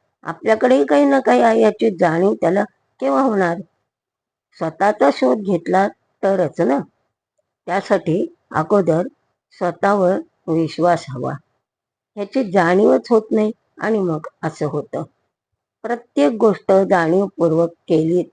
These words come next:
तर त्याला अर्थ, त्यातला अर्थ आपल्यालाही कळतो आणि दुसऱ्यांनाही. नाहीतर काय होतं, आज झाडं लावायची, आठ दिवसांनी ती मरून जायची. कार्यही फुकट गेलं, वेळही फुकट गेला. काम कराल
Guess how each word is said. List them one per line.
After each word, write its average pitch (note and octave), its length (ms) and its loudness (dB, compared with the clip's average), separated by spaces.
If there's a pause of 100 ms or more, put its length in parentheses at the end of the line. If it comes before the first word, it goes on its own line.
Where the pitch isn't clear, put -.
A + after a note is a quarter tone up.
तर G3+ 160 4
त्याला D#3 360 0 (340)
अर्थ, D#3+ 220 -4 (140)
त्यातला E3 380 0
अर्थ D#3 240 -4 (480)
आपल्यालाही E3+ 720 -2
कळतो E3 560 -2 (360)
आणि G3+ 340 -4 (220)
दुसऱ्यांनाही. D#3 960 -2 (500)
नाहीतर A#3 380 0 (100)
काय G3+ 160 4
होतं, F3+ 400 0 (340)
आज A3+ 160 0
झाडं G3+ 340 2
लावायची, E3 520 0 (340)
आठ G#3 120 -2
दिवसांनी G3+ 520 0
ती A3+ 160 -2
मरून B3 400 4
जायची. C#3 380 -6 (800)
कार्यही G#3 420 4
फुकट G#3+ 360 -2
गेलं, G#3 340 -2 (640)
वेळही G#3+ 460 2 (100)
फुकट G3+ 240 -2
गेला. G3 320 0 (680)
काम F#3 220 -4
कराल G3+ 440 2